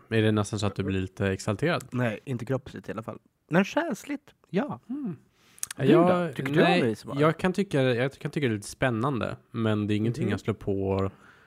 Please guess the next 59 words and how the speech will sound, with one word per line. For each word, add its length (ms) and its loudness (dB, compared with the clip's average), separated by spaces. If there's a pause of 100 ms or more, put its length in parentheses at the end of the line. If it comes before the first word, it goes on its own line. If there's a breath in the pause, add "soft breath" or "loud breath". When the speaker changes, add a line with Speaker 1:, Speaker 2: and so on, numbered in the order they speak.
Speaker 1:
självmant, 720 -2
om 60 -12
man 100 -8
säger 160 -6
så. 260 -6
Speaker 2:
Men, 200 -8
eh, 160 -2
men, 280 0
men 220 -2
är 60 -10
det 60 -2
någon 140 0
som 140 -6
tvingar 400 -2
dig 100 2
till 160 -4
A 40 -2
S 120 -12
M 100 -8
R? 100 -10
Speaker 1:
Nej, 100 6
men 120 8
ibland 260 6
dyker 240 2
det, 100 4
det 200 0
dyker 300 2
upp 180 4
ganska 280 2
ofta 280 0
när 100 2
jag 80 -4
typ 160 -6
scrollar 240 0
TikTok 520 -6
eller 160 -2
Instagram 380 -6
eller 120 -6
något 100 -14
sånt 140 -8
där, 120 -10
så 60 -8
dyker 200 -6
det 60 -4
upp 40 -2
så 100 0
här 60 -2
Speaker 2:
Ah. 60 -12
Speaker 1:
förslagna 380 -2
videos, 360 -2
så 80 -2
är 60 4
det 80 2
Speaker 2:
Ah. 40 -2
Speaker 1:
mycket 200 -4
A 100 0
S 140 -8
M 60 -4
R. 180 -6